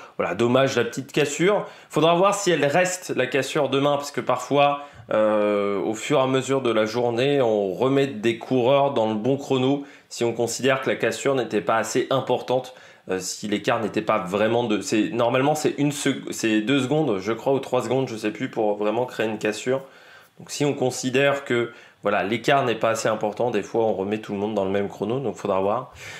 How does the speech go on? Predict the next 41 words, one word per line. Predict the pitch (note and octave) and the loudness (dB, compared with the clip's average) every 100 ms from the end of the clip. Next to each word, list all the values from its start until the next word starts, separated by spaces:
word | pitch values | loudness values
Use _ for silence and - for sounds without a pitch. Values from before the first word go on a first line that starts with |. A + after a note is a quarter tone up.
| - G#2 | -6 0
euh, | G2+ | 0
du | G2+ A2 | 0 -4
côté | B2 A2 A#2+ | -4 0 2
de, | A2 | 2
de | G#2 A2 | 2 2
Romain | G#2 A2+ A2 | 2 2 2
Bardet. | A2+ G#2+ A#2 D3+ | 2 2 2 4
Mais | C#3 G#2+ - - _ _ | 2 0 -2 -16 _ _
premièrement, | - D3+ D3+ C#3+ C#3 A#2 - | 2 4 6 4 2 2 0
il | D3 D3 | 2 2
n'est | C#3+ | 2
pas | C#3+ | 2
tombé. | - A#2 A2 | 0 0 0
Donc | - _ _ _ _ _ _ _ - _ - | -4 _ _ _ _ _ _ _ -20 _ -12
ça, | G2+ | -12
c'est | F2 | -8
toujours | G2+ G2+ | -4 -2
intéressant | G2+ F2+ F#2 A2 | 0 0 -2 -2
dans | G#2 | -2
une | G#2+ | -4
première | F2+ G2+ F#2+ | -4 -4 -4
journée. | G2 G2+ B2 C#3+ - | -2 0 0 0 2
Et | D#3 E3 - - | 2 2 -2 -2
il | A#2 | 0
n'a | |
pas | A2+ - | 2 2
fait | C#3 | 2
d'efforts | B2+ A#2 | 0 -2
superflus | - A2 A2 - - C#3 | -6 -2 0 0 0 -2
non | B2 A#2 | 2 0
plus. | A2+ C3+ D#3+ - - - _ | 0 -4 -4 -6 -18 -20 _
Donc | - | -6
ça, | - C3+ | -2 0
c'est | C3+ | 0
également | A2+ A2+ A#2 B2+ - | 2 2 2 2 0
intéressant. | A2+ A2 A2 G#2+ F#2 F2+ - - - | 0 2 2 0 -4 -4 -14 -16 -6
Son | - D#3 | 0 2
équipe | D#3 - E3 E3+ - - - - - | 2 0 -2 -4 -10 -20 -20 -20 -4
était | C3 D#3+ | 0 2
bien | D3+ G#3 A#3 | 4 4 4
placée. | G#3+ G#3 F#3+ G3+ G#3 | 4 2 2 0 -2